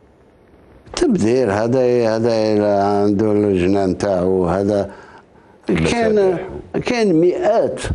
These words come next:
Speaker 1: محطات غسل سيارات في ال-، في العاصمة. وال-، والماء تاعهم مدعم، يخلص كيما المواطن.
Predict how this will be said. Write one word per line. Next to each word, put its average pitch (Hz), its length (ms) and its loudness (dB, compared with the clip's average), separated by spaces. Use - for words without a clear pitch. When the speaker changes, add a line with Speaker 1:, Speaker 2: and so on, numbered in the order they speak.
Speaker 1:
محطات 135 560 -4
غسل 135 360 -2
سيارات 98 500 0
في - 100 -4
ال-، 80 200 -2
في - 80 -10
العاصمة. 71 380 -4
وال-، 190 420 4
والماء 170 540 4
تاعهم 160 440 0
مدعم، 127 460 0
يخلص 123 440 -2
كيما 139 200 2
المواطن. 135 460 0